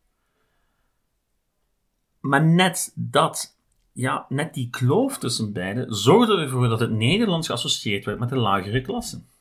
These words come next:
Met arbeiders, met boeren. En niet met advocaten, politici, handelaars. Ja, niet met mensen die beschouwd worden als succesvol,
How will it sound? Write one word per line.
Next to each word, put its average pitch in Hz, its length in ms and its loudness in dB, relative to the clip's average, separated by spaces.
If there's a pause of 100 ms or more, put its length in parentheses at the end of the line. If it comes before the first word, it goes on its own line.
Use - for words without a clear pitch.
Met 131 240 0
arbeiders, 95 800 -6
met 117 280 -2
boeren. 196 440 -4 (500)
En 127 220 2
niet 151 180 2
met 156 220 -2
advocaten, 131 760 -2
politici, 131 1000 -2 (260)
handelaars. 160 880 -2 (300)
Ja, 156 540 -2
niet 170 280 -2
met - 580 0 (1000)
mensen 147 360 0
die 151 100 -4
beschouwd 117 480 0
worden 117 200 0
als 101 200 -6
succesvol, - 800 -8